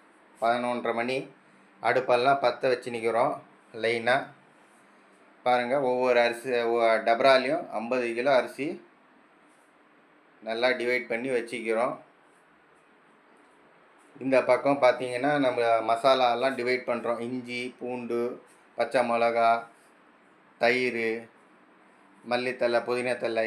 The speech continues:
எல்லாமே அந்த மாதிரி டிவைட் பண்ணி வைக்கிறோம். பாருங்க,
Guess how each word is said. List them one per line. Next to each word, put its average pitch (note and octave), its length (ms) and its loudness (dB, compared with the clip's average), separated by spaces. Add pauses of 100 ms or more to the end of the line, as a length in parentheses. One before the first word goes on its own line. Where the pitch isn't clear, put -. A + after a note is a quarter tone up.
(120)
எல்லாமே B2 380 0 (640)
அந்த A#2+ 240 0
மாதிரி C3+ 180 4 (260)
டிவைட் B2 320 -2
பண்ணி A#2+ 260 -4
வைக்கிறோம். A2+ 400 -4
பாருங்க, A2+ 260 0